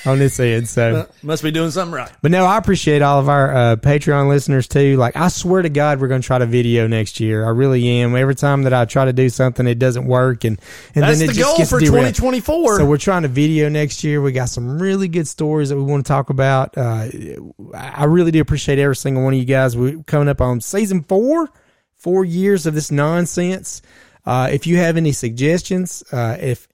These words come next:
Speaker 1: as long as it's not us stop podcasting, if you got <laughs> any suggestions about any stories that you want us to go over, shoot me a message and we'll, we'll look at it and dig into it and see if we can't put it out there for you. Uh, we, uh, we're happy to have cousin, cousin Johnny here with us, uh,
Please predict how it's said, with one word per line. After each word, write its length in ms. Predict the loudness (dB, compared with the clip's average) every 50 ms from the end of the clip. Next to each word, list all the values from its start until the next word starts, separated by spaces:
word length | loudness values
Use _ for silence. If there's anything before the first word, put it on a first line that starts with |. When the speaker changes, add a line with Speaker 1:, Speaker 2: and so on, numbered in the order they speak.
| -18
Speaker 1:
as 240 | -12 -10 -8 -6 -4
long 100 | -2 -2
as 160 | -2 -4 -6
it's 140 | -6 -6 -6
not 240 | -4 -4 -4 -4 -6
us 120 | -8 -8
stop 360 | -8 -8 -6 -8 -8 -8 -6
podcasting, 640 | -4 -4 -2 -2 -2 -2 -2 -2 -2 -2 -4 -6 -6 -8 -12 -20 -20 -20 _ _ _
if 60 | -6
you 80 | -2 0
got 120 | 2 2
<laughs> 40 | 2
any 140 | 2 0 0
suggestions 640 | -2 -8 -8 -6 -2 0 0 0 0 0 -2 -2
about 220 | -2 0 0 0 0
any 120 | 0 -2
stories 440 | -2 -2 -2 0 2 2 2 0 -2
that 160 | -4 -4 -4
you 80 | -2 0
want 140 | 0 0 0
us 100 | 0 -2
to 80 | -2
go 260 | 0 2 2 4 4
over, 260 | 2 2 2 0 -2 -2 -6 -16 -20 -18
shoot 320 | -14 -8 -2 0 2 2 2
me 140 | 2 2 2
a 60 | 4
message 480 | 4 4 2 2 0 0 -2 0 0
and 160 | 0 0 2 2
we'll, 240 | 4 4 2 2
we'll 240 | 0 0 2 2 2
look 200 | 2 2 2 2
at 160 | 2 2 2 0
it 120 | -2 -4
and 160 | -4 -4 -2
dig 180 | 0 0 0 0
into 260 | 0 -2 -2 -2 -2
it 40 | -2
and 100 | -2 -4
see 120 | -4 -6
if 100 | -4 -4
we 80 | -6 -8
can't 220 | -8 -8 -8 -6
put 100 | -4 -4
it 80 | -2 -2
out 160 | -2 -2 -4
there 140 | -4 -6 -6
for 180 | -6 -4 -4 -4
you. 120 | -4 -4 -8 _ _ _ _ _ _ _ _ _
Uh, 320 | -4 -2 -2 0 -2 -2 -4 -8 -12 -20 _ -6
we, 260 | -4 -2 0 0 0
uh, 300 | -2 -2 -4 -4 -6 -8 -8
we're 180 | -8 -6 -4 -4
happy 280 | -4 -4 -4 -4 -4 -4
to 60 | -2
have 180 | -2 -4 -6 -6
cousin, 540 | -4 -4 -4 -4 -4 -4 -6 -6 -6 -8 -10 _ -8
cousin 260 | -6 -6 -4 -4 -4
Johnny 280 | -4 -4 -4 -4 -4
here 200 | -4 -2 -2 -2
with 240 | -2 -2 -4 -4 -4
us, 300 | -4 -6 -8 -8 -10 -10
uh, 40 | -8